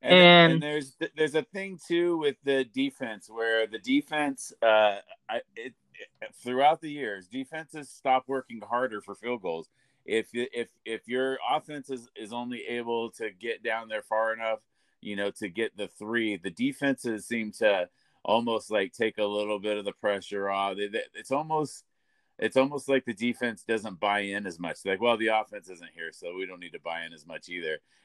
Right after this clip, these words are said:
Speaker 1: It was just, uh, Kansas City was just kinda dull on both sides of the ball. It was kinda, really disappointing.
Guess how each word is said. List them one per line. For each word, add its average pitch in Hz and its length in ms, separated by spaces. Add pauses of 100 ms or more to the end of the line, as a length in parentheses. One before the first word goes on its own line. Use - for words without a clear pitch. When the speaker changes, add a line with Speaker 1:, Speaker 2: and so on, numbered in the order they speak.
Speaker 1:
It 104 100
was 139 200
just, 156 240 (260)
uh, 135 80 (100)
Kansas 139 300
City 175 160
was 143 140
just 107 160
kinda 117 300
dull 110 340
on 101 140
both 107 200
sides 120 280
of 92 60
the 85 60
ball. 87 380
It 76 40
was 85 120
kinda, 131 260
really 135 220
disappointing. 90 640